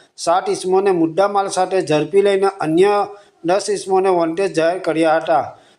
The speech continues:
ભરૂચ લોકલ ક્રાઇમ બ્રાન્ચ ઇન્ચાર્જ પી આઈ એ એ ચૌધરીના માર્ગદર્શન હેઠળ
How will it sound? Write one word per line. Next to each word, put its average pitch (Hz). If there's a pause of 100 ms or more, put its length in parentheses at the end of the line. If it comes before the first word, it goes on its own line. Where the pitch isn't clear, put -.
(160)
ભરૂચ 180
લોકલ 196
ક્રાઇમ 185
બ્રાન્ચ 190 (140)
ઇન્ચાર્જ 180 (120)
પી 180
આઈ 185 (340)
એ 185
એ 208
ચૌધરીના 185
માર્ગદર્શન 170
હેઠળ 175